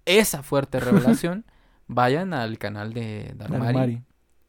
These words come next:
Speaker 1: y escuchen el último stream.
Speaker 2: O véanlos todos, si
Speaker 1: O
Speaker 2: quieren,
Speaker 1: véanlo, o
Speaker 2: por,
Speaker 1: todo.
Speaker 2: por de corrido, güey.
Speaker 1: Puede ser, puede ser.
Speaker 2: Si tienen
Speaker 1: Sí.
Speaker 2: unas
Speaker 1: Si le gust-
Speaker 2: ocho horas libres,
Speaker 1: <laughs>
Speaker 2: pónganlos todos,
Speaker 1: Si les
Speaker 2: güey.
Speaker 1: gustan los
Speaker 2: <laughs>
Speaker 1: videojuegos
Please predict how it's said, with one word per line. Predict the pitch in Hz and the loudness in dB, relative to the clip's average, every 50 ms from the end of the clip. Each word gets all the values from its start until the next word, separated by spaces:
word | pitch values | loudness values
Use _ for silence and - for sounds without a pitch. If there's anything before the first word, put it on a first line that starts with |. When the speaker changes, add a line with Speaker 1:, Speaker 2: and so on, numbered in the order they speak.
| _ _ _ | _ _ _
Speaker 1:
y | 135 127 127 143 160 | -12 -8 -6 -4 -4
escuchen | 147 139 143 - 117 - - 131 135 131 | -4 -6 -6 -10 -10 -10 -8 -8 -8 -6
el | 113 107 | -8 -8
último | 107 113 - - 127 120 113 110 110 - - _ _ _ _ _ _ _ _ _ _ _ _ _ _ _ - - | -8 -10 -10 -8 -8 -8 -6 -8 -8 -10 -14 _ _ _ _ _ _ _ _ _ _ _ _ _ _ _ -18 -16
stream. | - - 165 208 233 160 - _ _ _ _ _ _ _ _ _ - | -10 -8 -6 -6 -8 -10 -16 _ _ _ _ _ _ _ _ _ -8
Speaker 2:
O | - 123 | -4 -2
véanlos | 139 156 185 202 - | 0 0 0 0 0
todos, | - 277 294 359 381 320 - | 2 2 4 4 4 2 0
si | - | 0
Speaker 1:
O | - 120 | 2 4
Speaker 2:
quieren, | 123 131 143 180 214 | 4 4 4 4 2
Speaker 1:
véanlo, | 202 - | 2 0
o | 113 117 | 0 0
Speaker 2:
por, | 123 120 | 0 0
Speaker 1:
todo. | 120 110 135 - | 0 0 0 0
Speaker 2:
por | 127 127 123 123 123 | 0 -2 -2 -4 -6
de | 123 123 131 127 | -6 -6 -6 -4
corrido, | - 143 131 123 139 165 208 226 208 165 | -2 -2 -2 0 2 2 4 4 4 4
güey. | 147 139 131 | 4 4 6
Speaker 1:
Puede | 120 - 185 160 185 170 | 6 8 8 8 8 8
ser, | 151 - 202 202 - | 6 4 2 -2 -6
puede | - 127 113 120 135 | -4 -2 -2 -2 -2
ser. | 139 165 185 180 | -4 -8 -12 -6
Speaker 2:
Si | - 147 135 | -4 -4 0
tienen | - 160 175 180 185 185 185 | 2 2 2 4 2 2 2
Speaker 1:
Sí. | 180 | 2
Speaker 2:
unas | 185 185 180 180 170 165 151 139 135 127 | 2 2 4 4 4 4 4 4 2 0
Speaker 1:
Si | - - - 175 | 0 4 6 8
le | 175 180 185 | 8 8 10
gust- | 208 254 175 | 12 12 12
Speaker 2:
ocho | 208 202 - 220 220 | 12 12 12 10 10
horas | 214 202 175 151 | 10 10 8 6
libres, | 165 180 190 220 240 302 392 403 | 6 8 8 8 8 6 4 4
Speaker 1:
<laughs> | - - - - 539 554 - 480 - - - - | 4 2 6 6 6 8 8 6 4 4 2 4
Speaker 2:
pónganlos | 170 180 185 180 175 165 147 139 139 143 | 4 4 4 4 2 2 2 0 2 4
todos, | 175 170 175 160 185 | 6 8 10 10 10
Speaker 1:
Si | 185 | 10
les | 190 185 165 175 | 10 10 8 8
Speaker 2:
güey. | 202 247 | 8 6
Speaker 1:
gustan | - - - 247 226 | 8 8 8 8 8
los | 220 202 | 8 6
Speaker 2:
<laughs> | 180 | 6
Speaker 1:
videojuegos | 185 175 160 151 139 143 156 160 160 165 165 156 139 123 117 117 113 - - | 6 8 8 8 8 6 6 6 8 8 6 6 4 4 2 0 -4 -10 -16